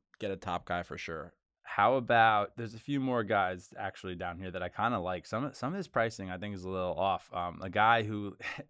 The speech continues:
Speaker 2: <laughs> probably not gonna be invited to <laughs> too many gatherings of, of friends, but Kevin Na. I mean, he's got a good record here. He's very similar to Champ. You know, their, their record sticks out
Speaker 1: He's
Speaker 2: here.
Speaker 1: got ice in his veins too, man.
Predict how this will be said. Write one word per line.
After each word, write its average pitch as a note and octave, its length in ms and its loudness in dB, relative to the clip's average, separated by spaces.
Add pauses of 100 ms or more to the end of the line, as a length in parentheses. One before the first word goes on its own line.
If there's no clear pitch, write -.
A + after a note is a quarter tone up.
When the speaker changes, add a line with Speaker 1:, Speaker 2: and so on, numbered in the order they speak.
Speaker 2:
<laughs> G#2 520 -12
probably C3 280 4
not B2 220 2
gonna G#2+ 220 -4
be G#2+ 100 -4
invited G2 420 -2
to F2+ 280 -10 (220)
<laughs> F3+ 100 -6 (480)
too A#2+ 80 -8
many G#2+ 160 -2
gatherings G#2 600 2
of, F#2+ 140 -4
of G2 180 -8
friends, G#2+ 280 -2
but F2 140 -10
Kevin B2 400 0
Na. G#2 320 4 (600)
I A#2 60 -14
mean, B2+ 240 -12
he's C3+ 140 -8
got C#3+ 180 2
a E3+ 60 2
good F3+ 160 4
record F3+ 340 2
here. F#2 220 -4 (160)
He's B2 160 -10
very B2 260 0
similar E3 400 -4
to D#3 80 -4
Champ. D3+ 400 -4 (160)
You G#2+ 120 -10
know, G#2 100 -4
their, G#2+ 180 -2
their A2+ 140 -2
record B2+ 360 -4
sticks - 320 -10
out B2 160 2
Speaker 1:
He's C#3 100 -4
Speaker 2:
here. A2+ 40 -2
Speaker 1:
got G2 240 2
ice E2+ 240 0
in D#2 60 -8
his D#2 160 -8
veins D2 320 -10
too, E2 240 -10
man. E2 320 -10